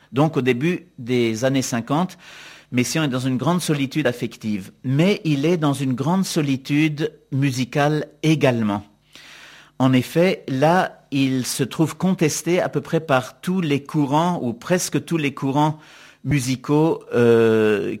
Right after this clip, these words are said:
qui se, qui se confrontaient à ce moment-là. Une période de recherche fébrile, très intense au niveau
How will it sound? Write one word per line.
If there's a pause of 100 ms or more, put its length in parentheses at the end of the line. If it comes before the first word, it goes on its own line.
qui
se, (300)
qui
se
confrontaient
à
ce
moment-là.
Une
période
de (380)
recherche
fébrile, (240)
très
intense
au
niveau